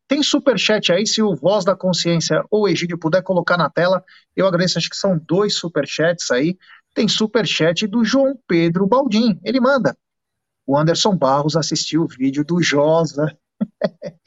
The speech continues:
O Josa falou de cinco volantes, aí um abraço ao amigo Josa. E também tem superchat do Éder Luiz. "Gé, já que perdemos um meia pra Itaquera, não dá pra olhar pro Zalazar?"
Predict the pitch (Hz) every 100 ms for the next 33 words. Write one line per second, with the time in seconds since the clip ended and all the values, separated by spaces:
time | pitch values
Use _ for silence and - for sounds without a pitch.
0 | _ _ - 131 151 170 165 165 160 151
1 | - 180 175 156 151 147 160 156 147 165
2 | 151 - 151 - 147 143 147 131 120 156
3 | 170 170 - - _ 339 - 254 247 247
4 | 220 - 220 262 - 175 170 175 226 302
5 | 165 180 233 254 220 - - _ _ _
6 | 156 233 196 123 160 190 202 190 165 151
7 | 156 156 175 151 147 147 156 160 - -
8 | 175 180 - - _ 214 220 240 214 185
9 | 175 165 147 139 135 151 185 -